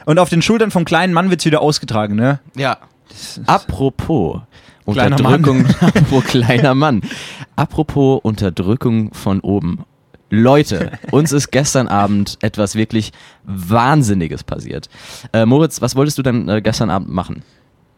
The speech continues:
Speaker 1: Äh, was wollte ich denn gestern Abend machen?
Speaker 2: Du wolltest einen, äh, Wikipedia-Eintrag für uns
Speaker 1: Oh.
Speaker 2: anlegen.
Speaker 1: <laughs> Ja, ich hab, also,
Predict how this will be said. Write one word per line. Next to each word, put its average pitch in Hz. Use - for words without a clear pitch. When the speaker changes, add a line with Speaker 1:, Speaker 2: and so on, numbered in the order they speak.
Speaker 1:
Äh, 117
was 117
wollte 131
ich 135
denn 113
gestern 104
Abend 98
machen? 110
Speaker 2:
Du 107
wolltest 101
einen, 87
äh, 85
Wikipedia-Eintrag 95
für -
uns 196
Speaker 1:
Oh. 147
Speaker 2:
anlegen. 214
Speaker 1:
<laughs> -
Ja, 165
ich 143
hab, 196
also, 120